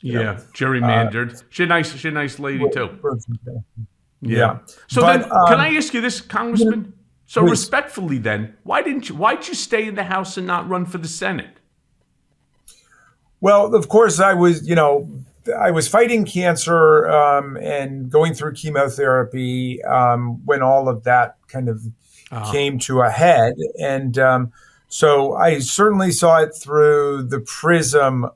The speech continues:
Speaker 1: of, um, the precariousness and the, the fragility of life, you know? And, um,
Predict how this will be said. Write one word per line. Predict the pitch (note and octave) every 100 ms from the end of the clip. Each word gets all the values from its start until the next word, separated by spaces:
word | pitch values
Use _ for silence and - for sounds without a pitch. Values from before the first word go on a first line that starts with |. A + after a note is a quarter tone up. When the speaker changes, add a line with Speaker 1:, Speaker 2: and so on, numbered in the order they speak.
| -
Speaker 1:
of, | C#3 C3 B2+ A2+ A2+ A#2
um, | - C3+ B2 B2 B2 A#2 A#2 _ _ _ -
the | C#3 C3+ D3+ D3 D3 C#3
precariousness | - - F3 F#3+ A3 G3+ - D#3 D#3 D3 -
and | C#3+ C3+ C3
the, | B2+ B2+ B2+ B2+ C3 A3 D#3+ C3 A#2+ _ _ _ - _ _ _
the | C3+ C#3 C3+ C3 B2+ A#2 A#2 _ _
fragility | - - D#3 B2+ D#3+ F3 D#3 C3+
of | B2 G#2+
life, | A#2 D3+ D#3 - - -
you | - A#2
know? | C3 C3+ D#3 D#3 - _ _ _
And, | F#3+ F3 E3 C3 C#3
um, | - F3 E3 E3